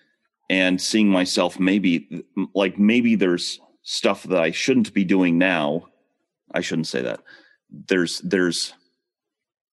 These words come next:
there's other things that I could be doing. And, and that kind of, that, that, that was the, the impetus,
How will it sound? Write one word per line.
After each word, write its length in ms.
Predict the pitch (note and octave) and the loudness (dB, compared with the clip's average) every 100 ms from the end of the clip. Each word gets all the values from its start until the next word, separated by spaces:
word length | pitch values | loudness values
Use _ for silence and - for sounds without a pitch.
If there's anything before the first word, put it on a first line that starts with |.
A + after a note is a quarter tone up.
| _ _ _ _ _ _ _ _ _ _ - | _ _ _ _ _ _ _ _ _ _ -8
there's 320 | - G2+ F#2+ - | 0 0 0 2
other 220 | C#3 C3 | 2 2
things 460 | A2 B2+ A2+ G#2+ G#2+ | 2 2 4 2 2
that 260 | F2+ D#2+ - | 0 0 -2
I 180 | F2 F2+ | -2 -2
could 440 | - - A2+ F2 | -2 0 0 0
be 160 | F#2 E2+ | -2 0
doing. 380 | E2+ C#2 - - _ - - _ - _ _ _ | -2 -4 -6 -14 _ -20 -20 _ -20 _ _ _
And, 420 | F2+ F2 F2 E2+ - | -2 0 0 0 0
and 220 | F2 F2 | 0 2
that 200 | E2+ - | 0 -2
kind 280 | - E2+ E2+ | -4 -2 0
of, 280 | D#2+ D#2 - _ _ _ _ _ _ _ A#2 | 0 -4 -18 _ _ _ _ _ _ _ -2
that, 160 | G2 F2+ F#2+ G#2 | -2 -2 -2 0
that, 240 | A#2 A2 | 2 2
that 140 | A2+ G#2+ | 2 2
was 180 | G#2 - | 0 2
the, 200 | F#2 E2 | 0 0
the 200 | F#2 G#2 | -2 -2
impetus, 580 | F#2+ D2+ - - - | -2 -4 -6 -6 -8